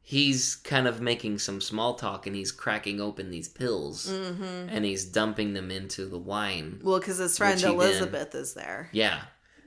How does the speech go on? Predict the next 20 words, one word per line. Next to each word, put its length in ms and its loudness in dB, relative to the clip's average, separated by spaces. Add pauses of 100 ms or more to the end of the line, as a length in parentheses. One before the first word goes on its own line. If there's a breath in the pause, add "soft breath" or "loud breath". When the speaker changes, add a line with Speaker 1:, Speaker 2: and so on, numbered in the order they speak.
Speaker 1:
Exactly. 680 4 (120)
He's, 220 0
like, 180 6
lacing 400 2
the 80 -6
wine 380 2
with 120 -4
something, 380 2
and 80 -2
he 80 -2
Speaker 2:
Mm-hmm. 80 -6
Speaker 1:
pours 300 4
the 80 -2
wine 420 0
for 140 -10
both 300 -4
of 80 -12
the 80 -10
girls. 580 -6
Speaker 2:
Right. 400 -2